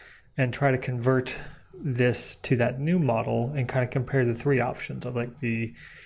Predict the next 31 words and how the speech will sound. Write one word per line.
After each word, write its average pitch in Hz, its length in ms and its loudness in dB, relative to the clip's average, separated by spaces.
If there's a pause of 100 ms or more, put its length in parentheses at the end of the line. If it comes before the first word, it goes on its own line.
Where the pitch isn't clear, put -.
(200)
doing 135 220 2
it - 340 -2 (260)
at 131 160 4
the 135 100 -2
toy 143 260 2
level, 120 280 0
doing 120 240 2
it 117 100 -2
at 117 60 -8
the 127 60 0
manager 123 380 2
level, 113 300 -2
and 110 100 -6
then 113 160 -4
doing 117 260 -2
it 113 120 -4
with 123 160 -6
the 120 80 -6
new 117 500 2 (800)
super - 380 -2
performance 117 540 -2
stuff - 440 -10 (260)
and 123 140 -6
see 123 240 -2
what 120 140 -2
kind 120 140 -6
of 117 60 -4
differences 120 440 -6
you 117 60 -2
get. 120 200 -2
I - 60 -18